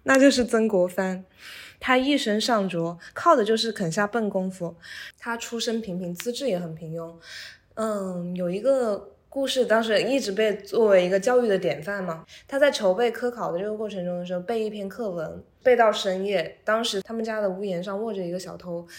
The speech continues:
等他趁他睡着了以后，去他家里面入室偷盗。没想到曾国藩背来背去，背来背去，竟然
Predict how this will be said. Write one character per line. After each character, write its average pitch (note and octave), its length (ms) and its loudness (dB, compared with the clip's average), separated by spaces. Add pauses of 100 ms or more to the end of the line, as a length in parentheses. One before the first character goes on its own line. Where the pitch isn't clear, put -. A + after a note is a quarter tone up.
(100)
等 D#3+ 140 -6
他 F#3+ 160 -8
趁 A#3+ 240 -6
他 G3+ 220 -10
睡 A#3 180 -2
着 E3 180 -2
了 F#3 100 4
以 F3 180 -4
后， F3+ 400 -2
去 - 160 -2
他 A#3+ 160 0
家 G3+ 220 0
里 F#3 100 0
面 G3+ 180 -2
入 A#3 140 -4
室 A3+ 160 -2
偷 F#3+ 180 -4
盗。 F#3+ 260 -6 (220)
没 A3+ 100 -4
想 A#3 160 -4
到 A#3 140 -2
曾 A#3 160 -6
国 G#3 100 -2
藩 G#3 380 -8 (480)
背 C#4+ 120 -2
来 C4+ 140 -2
背 B3+ 120 2
去， B3+ 180 -6
背 B3+ 120 0
来 A#3+ 140 0
背 A#3 140 -4
去， A#3 160 -6
竟 A#3 140 -4
然 G#3+ 240 -6